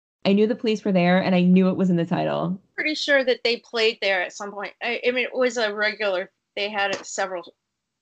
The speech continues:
Speaker 1: Right,
Speaker 2: already.
Speaker 1: but he, the thing I re-, rem-, I remember him mentioning, and I'd be like, "Wait, police pl-," I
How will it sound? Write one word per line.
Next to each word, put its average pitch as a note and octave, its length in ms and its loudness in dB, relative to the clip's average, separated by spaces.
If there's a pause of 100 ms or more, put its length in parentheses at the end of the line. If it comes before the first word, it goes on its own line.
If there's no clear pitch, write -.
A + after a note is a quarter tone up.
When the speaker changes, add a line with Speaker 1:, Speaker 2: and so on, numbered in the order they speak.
(340)
Speaker 1:
Right, F3+ 60 0
Speaker 2:
already. E3+ 280 2
Speaker 1:
but F3+ 120 -2
he, F#3+ 260 0
the F#3+ 200 -2
thing G3 240 -4
I F#3+ 60 0
re-, F3 220 -2
rem-, E3+ 260 2
I E3 200 -2
remember E3+ 340 0
him E3 160 2
mentioning, D3+ 480 0
and E3+ 100 2
I'd F3 60 4
be F3+ 80 2
like, E3+ 160 4
"Wait, G3+ 220 2
police G#3 280 0
pl-," - 160 -10
I E3+ 240 2